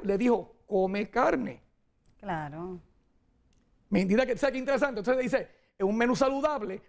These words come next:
Speaker 1: para el hombre de-, está compuesto de cuatro puntos. Hidratos de carbono, proteínas vegetales, grasas vegetales, vitaminas y minerales". Ejemplo de esto: cereales, papa, maíz, avena, frijol, vaina, legumbres, habas, arvejas, lentejas.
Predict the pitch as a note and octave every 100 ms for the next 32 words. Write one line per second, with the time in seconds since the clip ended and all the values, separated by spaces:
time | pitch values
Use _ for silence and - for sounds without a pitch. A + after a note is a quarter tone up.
0 | _ G3 G#3+ D4 D#4 G3 - - _ F3
1 | G3+ - F#3+ B3 B3 D#4 D4+ - G#3 -
2 | _ E3 F#3 G#3+ A3+ C4+ F#3+ F#3 F3 -
3 | F3 _ - F3 F#3 F3 F#3+ F#3 F3+ F#3
4 | B3+ C#4 C4 - G3+ F3+ F3+ F#3 F3 G3
5 | F#3+ A#3+ C4 A#3+ F#3+ F#3+ G#3+ F#3+ A3+ A3
6 | C4 B3 F#3+ G3+ G3 G#3+ D4+ D4 - G3+
7 | F3+ F3 F3+ F#3 D3 - _ _ _ -
8 | F#3 A3 G3 A#3 B3 D4 - - G#3 F3+
9 | E3+ F3+ F#3 A3 A#3+ - F#3+ G#3 B3 A3
10 | F#3 G#3+ A#3+ F#3+ G#3 A3+ A#3 - _ -
11 | F3 F3 G3+ A3+ A#3 F3 G3 G#3 A#3 A#3
12 | G#3 F3+ F3 A#3 B3+ A#3 A#3 - _ -
13 | F#3+ A3 A#3 A3+ F#3 F3 G3+ A#3+ A3+ G#3
14 | F3+ E3+ G3+ A#3 G3+